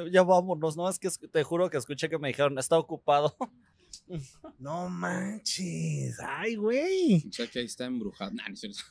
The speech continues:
Speaker 2: Sí, hay que llevar un padrecito y pa' que aliviane ahí el pedo, güey.
Speaker 3: Sí
Speaker 2: Pa' que
Speaker 3: creo
Speaker 2: lo
Speaker 3: en la
Speaker 2: equipare, güey.
Speaker 3: <laughs> sí creo en las ondas de las energías, ¿no?
Speaker 2: Ujú.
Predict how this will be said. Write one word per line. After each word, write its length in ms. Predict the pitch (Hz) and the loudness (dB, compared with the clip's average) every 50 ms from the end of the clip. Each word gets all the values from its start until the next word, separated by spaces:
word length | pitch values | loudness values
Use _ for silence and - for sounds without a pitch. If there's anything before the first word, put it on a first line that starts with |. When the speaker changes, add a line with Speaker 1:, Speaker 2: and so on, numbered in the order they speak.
| - - - | -16 -10 0
Speaker 2:
Sí, 140 | - - 175 | 6 8 10
hay 180 | 175 185 190 | 10 10 10
que 120 | 185 196 202 | 8 6 6
llevar 220 | 180 147 147 160 | 8 10 10 8
un 80 | 170 160 | 8 10
padrecito 560 | 165 147 135 120 113 104 135 151 - 180 170 | 8 8 8 8 4 0 -4 -4 0 0 2
y 300 | 156 131 117 110 110 113 - _ _ | 2 0 -2 -6 -10 -14 -20 _ _
pa' 100 | - 120 | -6 -6
que 120 | - - 131 | -4 -2 -2
aliviane 460 | 127 135 135 139 147 151 151 147 143 | 0 0 2 2 2 2 2 0 0
ahí 180 | 139 139 139 | -2 0 0
el 100 | 135 127 | 0 0
pedo, 260 | - 139 139 135 127 117 | 2 2 2 2 0 -4
güey. 180 | 113 117 117 - - | -6 -8 -14 -14 -10
Speaker 3:
Sí 180 | 143 - - | -4 0 2
Speaker 2:
Pa' 60 | - 139 | 2 4
que 80 | - | 4
Speaker 3:
creo 80 | 151 147 | 4 4
Speaker 2:
lo 40 | 143 | 4
Speaker 3:
en 20 | |
la 60 | - 143 | 4 2
Speaker 2:
equipare, 300 | 135 - 156 160 156 135 | 4 6 6 8 6 6
güey. 140 | 120 120 123 | 4 2 2
Speaker 3:
<laughs> 420 | - 220 - - - - - 202 | 0 -2 -4 -8 -14 -12 -8 -4
sí 100 | 185 180 | -2 -2
creo 140 | - - 220 | 0 0 0
en 80 | 233 240 | 0 0
las 160 | 233 175 143 | -2 -4 -4
ondas 240 | 156 160 190 185 151 | -4 -4 -4 -4 -2
de 80 | 123 | -2
las 180 | 104 98 - - | -4 -4 -4 -6
energías, 580 | 95 95 95 92 - - 117 104 92 - - - | -6 -6 -8 -8 -6 -4 -4 -4 -4 -4 -6 -6
¿no? 120 | 113 123 | -6 -6
Speaker 2:
Ujú. 120 | 135 139 | -6 -8